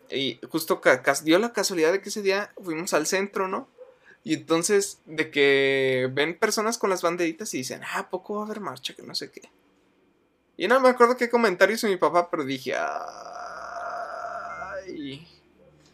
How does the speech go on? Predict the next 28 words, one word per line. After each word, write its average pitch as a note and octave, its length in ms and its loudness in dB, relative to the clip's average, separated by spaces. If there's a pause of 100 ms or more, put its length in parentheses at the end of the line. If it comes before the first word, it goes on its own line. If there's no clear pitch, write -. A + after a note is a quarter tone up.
(420)
El C#3+ 120 -6
chiste F#3+ 220 -4
es A#3 80 -2
que D#3 160 2
ya, C#3 200 4
¿no? E3+ 140 0
Nosotros F#3 400 -4
íbamos F#3 260 0
a E3 80 -4
cortar, C#3+ 440 2
bueno, D3+ 320 2 (140)
a A#2 520 -2
que A#2+ 600 -4
mi B2+ 380 -8
papá B2 240 -4
y D3+ 40 -6
mi D#3+ 100 -8
carnal D3 360 -4
se - 80 -10
cortaran B2 320 -6
el C3+ 120 -6
pelo. F3+ 260 -4 (840)
Y - 60 -8
ya A2 100 -2
llegamos, F#3+ 360 -4
ahí E3 60 -8
estaban, G2+ 360 -8
¿no? A#3 160 -12